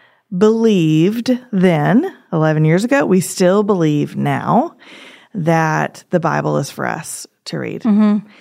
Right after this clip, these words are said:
Speaker 1: And that it is
Speaker 2: P H D or
Speaker 1: inspired.
Speaker 2: no P H D?
Speaker 1: A, one hundred percent.
Speaker 2: Mm-hmm.
Speaker 1: And I'm probably never going to have a P H D. And guess what? I hope that I am still opening my Bible
Speaker 2: Mm-hmm.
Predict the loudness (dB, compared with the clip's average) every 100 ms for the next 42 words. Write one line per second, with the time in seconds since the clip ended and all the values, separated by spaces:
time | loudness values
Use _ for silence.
0 | -20 -12 -2 0 0 2 2 2 0 -2
1 | 0 2 2 2 2 0 -2 -6 -6 -2
2 | 0 0 -2 -6 0 2 2 -2 0 2
3 | 4 0 0 -6 -4 2 4 4 4 2
4 | -4 -8 0 2 2 2 2 0 0 0
5 | 0 0 0 2 2 2 0 -2 -4 -6
6 | -4 -4 -4 -6 -4 -4 -6 -8 -6 -2
7 | -2 -2 -2 -2 -2 -2 -2 -2 -4 -4
8 | -2 -2 -2 -2 -2 0 0 -2 -4 -4
9 | -4 -2 -2 0 0 2 2 2 0 0
10 | -2 -2 -2 0 0 2 0